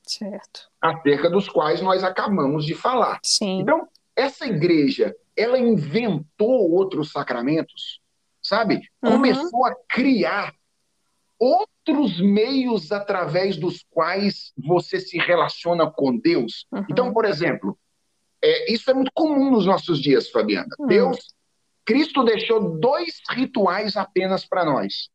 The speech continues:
Speaker 1: Uhum.
Speaker 2: O batismo e a ceia.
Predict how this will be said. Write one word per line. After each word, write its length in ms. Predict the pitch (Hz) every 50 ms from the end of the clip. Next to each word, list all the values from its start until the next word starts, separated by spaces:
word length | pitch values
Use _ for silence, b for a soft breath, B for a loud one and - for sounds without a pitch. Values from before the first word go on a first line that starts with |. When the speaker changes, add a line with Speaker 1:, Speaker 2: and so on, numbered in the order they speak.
| _ _
Speaker 1:
Uhum. 300 | - 233 - - 214 208 214
Speaker 2:
O 200 | 185 202 190 -
batismo 920 | 196 180 170 151 151 - - - 214 254 285 294 311 302 302 311 302 - _ _ _ _ _ _ -
e 100 | - 208 233
a 80 | 214
ceia. 560 | - - - - 175 165 156 131 110 87 -